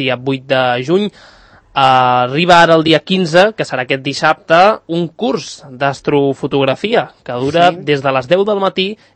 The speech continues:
Speaker 1: i fins a les set de la tarda.
Speaker 2: Mhm.
Speaker 1: Aquells qui no s'hi vulguin apuntar, Carme, que s'hi vulguin apuntar,
Speaker 2: Sí.
Speaker 1: eh, com ho han de fer i què és el que els, eh, portarà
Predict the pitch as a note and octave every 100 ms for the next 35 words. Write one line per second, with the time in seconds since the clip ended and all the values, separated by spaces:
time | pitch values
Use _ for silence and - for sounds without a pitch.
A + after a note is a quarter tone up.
0 | - F3 - G3 F3 D3 C#3+ C3+ E3 F3
1 | - D3+ D#3 F3 D#3+ C#3+ D#3 D#3+ C3+ A#2+
2 | - - _ F3 D#3+ - D#3+ - E3+ D#3
3 | D3+ C#3+ C#3 C3 C3+ C3 D#3 G3 F#3+ _
4 | D3 D3+ F3 - _ C3+ - C#3 D#3 B2+
5 | B2 B2+ - D3+ - - _ - _ _
6 | _ - C#3 C3 B2+ B2 A#2 A#2 A#2+ D3
7 | D#3 D3+ C3+ - D#3 G#3 - - D3 -
8 | D#3 D#3+ D3+ D3 C3+ D3 E3 F3+ F3 C#3
9 | B2+ B2 B2 A#2+ A#2+ B2 A#2+ A#2 A2+ A2+
10 | A2+ D3 C#3+ C3